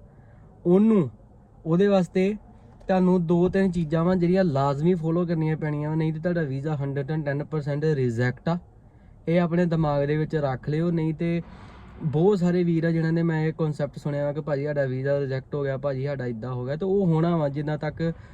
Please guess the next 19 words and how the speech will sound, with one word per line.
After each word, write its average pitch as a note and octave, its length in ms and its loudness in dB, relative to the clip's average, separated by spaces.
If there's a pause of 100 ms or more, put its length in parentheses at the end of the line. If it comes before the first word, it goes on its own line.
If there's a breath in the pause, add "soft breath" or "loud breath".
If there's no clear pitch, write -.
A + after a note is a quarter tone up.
(160 loud breath)
ਤੁਸੀਂ E3+ 180 2
ਇਹ E3+ 80 2
ਚੀਜ਼ਾਂ D#3+ 300 -2
ਨੂੰ D#3+ 220 0
ਆਪ D3+ 80 -4 (140)
ਪ੍ਰੈਕਟੀਕਲੀ D#3+ 540 -2
ਅਪਲਾਈ D3 280 -2
ਨਹੀਂ D#3 160 -2
ਕਰਦੇ, D3 260 -6
ਤੇ F3 80 -2
ਕੋਈ E3 300 -2
ਵੀ E3+ 120 0
ਹੋਵੇ D#3 180 -2
ਜਿਹਦੇ D3+ 180 -4
ਕੋਲ D#3+ 100 -4
ਪੈਸਾ C3 260 -6
ਹੈਗਾ, C3 280 -4
ਨਹੀਂ C3+ 220 -4
ਹੈਗਾ। A2+ 200 -6